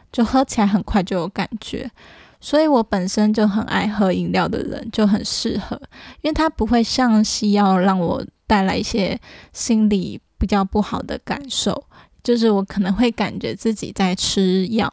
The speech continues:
或者是会感觉自己，呃，是个病人，那我可能就会一直提不起劲。所以喝果汁，像是喝果汁的保健食品，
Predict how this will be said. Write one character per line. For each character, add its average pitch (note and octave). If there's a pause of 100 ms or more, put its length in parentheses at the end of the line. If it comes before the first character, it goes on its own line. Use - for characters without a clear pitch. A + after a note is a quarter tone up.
或 G3+
者 F#3+
是 G#3
会 A3+
感 F3+
觉 -
自 A3
己， - (440)
呃， C#3+
是 -
个 G3+
病 G#3
人， - (160)
那 G#3
我 F#3
可 -
能 -
就 G3+
会 G3
一 F#3+
直 F#3
提 -
不 -
起 -
劲。 - (380)
所 -
以 C4
喝 A#3+
果 -
汁， G#3
像 A#3
是 A#3
喝 A3+
果 F#3+
汁 -
的 F#3+
保 -
健 G3
食 E3
品， -